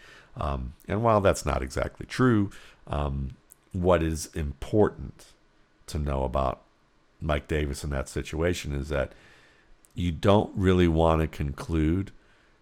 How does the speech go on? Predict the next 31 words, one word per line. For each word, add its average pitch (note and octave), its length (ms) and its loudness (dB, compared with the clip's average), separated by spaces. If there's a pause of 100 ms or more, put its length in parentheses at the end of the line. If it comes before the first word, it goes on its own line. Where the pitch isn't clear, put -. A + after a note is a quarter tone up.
(180)
that E2 160 4
a D2+ 80 0
player E2 720 2 (100)
isn't D#2 560 -4
good D2+ 500 4 (460)
because D#2 340 -4
he D#2 120 -4
gets - 240 -4
cut - 340 -8
by C2+ 180 -2
a B1 80 -4
team, - 360 -12 (640)
especially G#2 520 2
a E2+ 60 6
veteran. C#2+ 640 -2 (680)
A - 80 -8
veteran G#2+ 400 4
can F#2 180 -4
get F#2 220 0
cut - 240 -2
by D#2+ 140 0
a D2+ 40 -2
team E2 300 -2
because D2 420 -4
they D2 140 -2
see E2 400 -2
something D#2 420 -4
else D#2 260 -2
in D#2 80 -4
another E2 360 -2
player D2+ 500 0